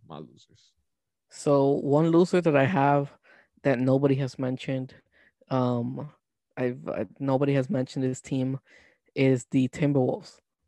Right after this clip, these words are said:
Speaker 2: The Timberwolves have absolutely no, no picks. They traded their first round
Speaker 1: How's that
Speaker 2: pick.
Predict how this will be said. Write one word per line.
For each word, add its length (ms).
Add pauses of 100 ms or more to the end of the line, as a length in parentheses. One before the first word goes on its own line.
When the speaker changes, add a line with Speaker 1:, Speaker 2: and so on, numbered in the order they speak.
Speaker 2:
The 100
Timberwolves 480
have 340
absolutely 640
no, 640
no 280
picks. 500 (300)
They 100
traded 400
their 180
first 320
round 140
Speaker 1:
How's 140
that 300
Speaker 2:
pick. 120